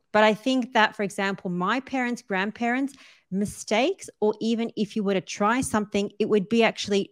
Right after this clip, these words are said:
try harder next time, or that you can do better. And that's not a bad thing. If you just pat yourself on the back and say, "You did a good job. Oh, you got, like, for example, this grade or gra-,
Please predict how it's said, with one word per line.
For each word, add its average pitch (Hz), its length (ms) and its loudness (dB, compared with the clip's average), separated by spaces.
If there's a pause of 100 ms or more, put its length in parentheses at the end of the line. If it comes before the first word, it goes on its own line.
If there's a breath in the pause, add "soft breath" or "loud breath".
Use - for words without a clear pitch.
try 202 260 2
harder 175 400 -4
next 156 240 -12
time, 151 380 -4
or 185 100 -2
that 175 240 -2
you 214 100 -2
can 214 220 -2
do 190 240 0
better. 160 560 -2
And 202 140 -2
that's 254 180 -4
not 311 80 -2
a 277 60 2
bad 202 420 -2
thing. 147 260 -6 (320 loud breath)
If 262 140 0
you 330 60 2
just 339 240 -4
pat - 240 -2
yourself 240 280 -4
on 226 80 -4
the 202 60 -2
back 190 260 0
and 190 120 -4
say, 185 240 -2 (220 soft breath)
"You 208 180 0
did 220 160 0
a 208 40 0
good 185 220 -2
job. 143 300 -2 (180)
Oh, 247 200 6
you 247 180 0
got, - 280 2
like, 196 220 0
for 214 60 -2
example, 202 440 -4
this 196 160 -4
grade 202 220 -2
or 180 80 0
gra-, 180 180 -2